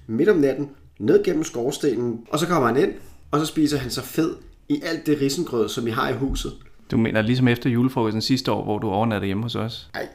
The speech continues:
Speaker 1: jeg sagde en fremmed person.
Speaker 2: Ja, okay,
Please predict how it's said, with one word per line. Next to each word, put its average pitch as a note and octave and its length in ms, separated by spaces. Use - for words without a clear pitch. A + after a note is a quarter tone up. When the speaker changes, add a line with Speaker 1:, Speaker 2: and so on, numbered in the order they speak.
Speaker 1:
jeg G#2+ 80
sagde G2 440
en F#2+ 220
fremmed B2 500
person. - 320
Speaker 2:
Ja, - 320
okay, - 260